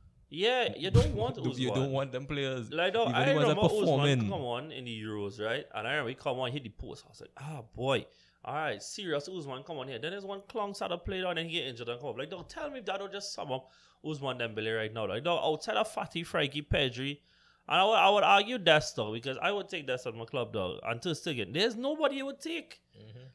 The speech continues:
Speaker 1: Like, there's nobody you would touch, dog, in that, in that club, dog. Like, who you taking? You don't want Lenglet, you don't want, you know, Piqué and, and Alba and, and Busquets for ro-,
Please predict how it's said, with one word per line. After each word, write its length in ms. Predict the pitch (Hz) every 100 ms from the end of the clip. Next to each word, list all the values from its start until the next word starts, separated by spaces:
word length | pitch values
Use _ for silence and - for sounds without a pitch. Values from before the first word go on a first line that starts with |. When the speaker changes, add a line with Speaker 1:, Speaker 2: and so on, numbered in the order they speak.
| -
Speaker 1:
Like, 140 | 214
there's 160 | 262 226
nobody 280 | 277 294 220
you 80 |
would 160 | 233 240
touch, 400 | - - - -
dog, 220 | 220 233
in 80 | 214
that, 180 | 196 - 180
in 120 | 185
that 200 | 180 170
club, 280 | 262 330 294
dog. 160 | 180 160
Like, 160 | 143
who 140 | - 311
you 180 | 294
taking? 280 | 240 240 202
You 80 | 160
don't 100 | 185
want 160 | 214 196
Lenglet, 380 | 156 131 151
you 60 | 151
don't 260 | 131 156 147
want, 220 | 147 147 - - - _ -
you 80 |
know, 80 | 151
Piqué 520 | 165 254 175 185 190 185
and, 100 | 139
and 120 | 143
Alba 600 | 139 147 143 156 151 139
and, 100 | 139
and 160 | 131 131
Busquets 380 | 156 - 175
for 240 | - 165 127
ro-, 280 | - 147 135